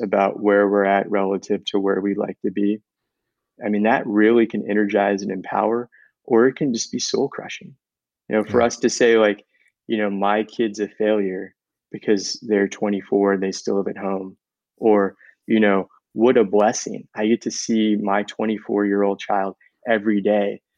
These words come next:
Speaker 1: Most of my friends, like, are lucky to get a text from them, you know, once a week or a FaceTime once a month. You know, let me treasure this time. It may not be under ideal circumstances,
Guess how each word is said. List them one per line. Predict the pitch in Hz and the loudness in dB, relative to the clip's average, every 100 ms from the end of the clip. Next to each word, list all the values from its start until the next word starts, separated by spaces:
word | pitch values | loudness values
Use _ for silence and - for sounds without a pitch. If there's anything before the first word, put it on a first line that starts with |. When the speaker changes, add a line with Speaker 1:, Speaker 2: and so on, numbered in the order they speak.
| _ - | _ 0
Speaker 1:
Most | 113 117 127 | 0 2 0
of | |
my | 107 101 | 0 0
friends, | - 107 101 101 98 | -2 -2 0 -4 -6
like, | 110 101 - | -6 -6 -2
are | 107 | 0
lucky | 101 104 104 110 | 2 0 -2 -4
to | 104 | -2
get | 104 | -2
a | |
text | 95 - 110 - | -4 -4 -4 -6
from | - 98 | -8 -6
them, | 95 92 95 _ _ - | -6 -8 -14 _ _ -10
you | 117 | -6
know, | 98 92 | -4 -4
once | 104 101 98 104 | -4 -4 -2 -2
a | |
week | 98 101 101 _ _ _ _ - | -2 -2 -6 _ _ _ _ -6
or | 110 101 107 | 0 2 2
a | - | 2
FaceTime | 107 101 - 101 | 2 2 -2 0
once | 98 98 95 | 0 0 -2
a | 101 | -4
month. | 98 98 95 - _ _ _ - | -2 -2 -4 -14 _ _ _ -4
You | 104 | 0
know, | 101 104 _ | 0 -2 _
let | 127 120 117 | -2 0 4
me | 127 | 2
treasure | 104 - 110 110 110 | 2 2 2 2 0
this | 101 101 | 0 -2
time. | - 104 101 | -2 -2 0
It | 101 | 2
may | 113 | 4
not | 117 110 | 4 2
be | 113 110 | 2 2
under | 107 104 104 | 2 2 2
ideal | - 101 104 98 | 0 -2 0 -2
circumstances, | - 123 117 - 107 - 104 | -2 -4 -4 -4 -6 -8 -10